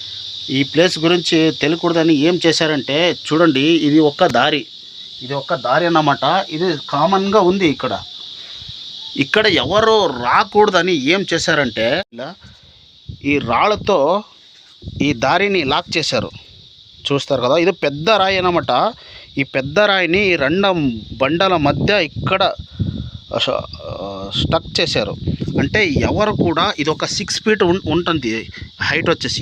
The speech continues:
ఎవరు కూడా రాకూడదు ఇక్కడ. ఎందుకంటే ఈ విషయాలన్నీ ఈ ఆయుర్వేదిక్,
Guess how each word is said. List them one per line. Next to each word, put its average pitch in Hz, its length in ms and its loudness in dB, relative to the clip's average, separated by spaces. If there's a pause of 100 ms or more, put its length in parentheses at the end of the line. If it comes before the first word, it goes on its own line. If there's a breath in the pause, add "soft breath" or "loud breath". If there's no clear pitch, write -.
(120)
ఎవరు 208 160 2
కూడా 214 200 0
రాకూడదు 175 580 0
ఇక్కడ. 120 180 -4 (680 loud breath)
ఎందుకంటే 170 520 0 (280)
ఈ 151 320 4
విషయాలన్నీ 170 640 0 (720 loud breath)
ఈ 135 100 0 (180)
ఆయుర్వేదిక్, 170 600 0